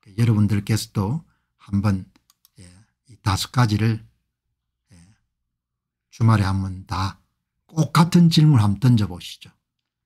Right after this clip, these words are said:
꼭 같은 질문을 던지시게 되면은 다섯 가지 여러분들 이런 챗봇, 다섯 가지 대규모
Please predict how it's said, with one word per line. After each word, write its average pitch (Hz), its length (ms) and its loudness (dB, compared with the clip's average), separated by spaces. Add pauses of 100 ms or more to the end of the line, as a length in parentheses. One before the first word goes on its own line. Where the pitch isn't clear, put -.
꼭 - 180 -6
같은 135 280 2
질문을 127 380 2
던지시게 107 560 -2
되면은 98 640 -4 (560)
다섯 110 300 0
가지 123 400 4
여러분들 110 540 2 (380)
이런 101 260 -4
챗봇, - 600 -2 (1040)
다섯 120 280 2
가지 127 600 2
대규모 131 500 4